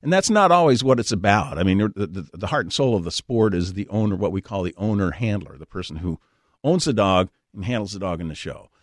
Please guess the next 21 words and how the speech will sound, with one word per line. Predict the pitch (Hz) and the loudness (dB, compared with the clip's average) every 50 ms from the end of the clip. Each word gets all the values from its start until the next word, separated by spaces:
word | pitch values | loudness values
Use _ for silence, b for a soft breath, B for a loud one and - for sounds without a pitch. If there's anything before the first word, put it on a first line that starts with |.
| _ _ _ | _ _ _
It | - 113 | -14 -8
could, | - - 147 98 | -6 -6 -4 -2
if | 120 127 | -2 -4
we, | 117 107 104 - | -4 -6 -8 -2
hopefully, | 127 180 233 - - 165 147 151 | 0 0 0 0 -2 -2 0 0
we'd | 160 160 147 - | 2 2 2 2
like | - 143 143 - | 2 2 2 2
them | 135 127 | 0 0
to | 120 117 | 2 2
be | 127 120 | 2 2
a | 107 | 2
breeder | 95 98 135 185 233 190 139 110 - | 0 0 -2 -2 -2 -2 -2 -2 0
owner | 101 101 95 92 | 0 2 2 2
handler | 95 104 101 95 90 80 78 | 0 0 0 -2 -2 -2 -4
too, | - - 208 180 | -6 -6 -6 -2
where | 127 104 95 | -2 0 2
they | 104 107 110 | 2 2 2
actually | 110 110 - 92 90 | 2 0 -2 -4 -8
bred | 78 80 98 104 120 175 - | -6 -4 0 0 0 0 -2
that | - 78 78 - | -4 -6 -6 -8
dog | 69 78 71 67 67 78 98 | -10 -14 -12 -12 -14 -16 -18